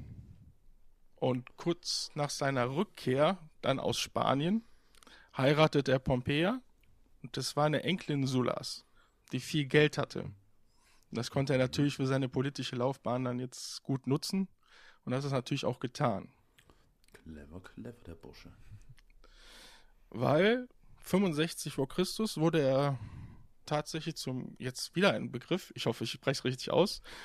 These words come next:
Speaker 1: zu einem kurulischen A-, Ädil gewählt. Ähm, das war eigentlich nicht schlecht,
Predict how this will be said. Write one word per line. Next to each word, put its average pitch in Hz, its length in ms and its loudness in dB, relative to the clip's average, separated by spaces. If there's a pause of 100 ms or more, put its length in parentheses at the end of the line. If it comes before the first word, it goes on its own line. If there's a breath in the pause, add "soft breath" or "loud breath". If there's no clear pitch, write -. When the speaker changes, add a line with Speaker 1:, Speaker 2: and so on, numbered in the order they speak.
(240 loud breath)
Speaker 1:
zu - 220 -4
einem 127 440 2
kurulischen 165 1400 -2 (420)
A-, 135 160 4 (100)
Ädil 156 540 2 (720)
gewählt. 131 640 -2 (2250 loud breath)
Ähm, 131 640 6 (920)
das 131 320 0
war 143 300 4
eigentlich 143 340 0
nicht 135 140 -2
schlecht, - 520 0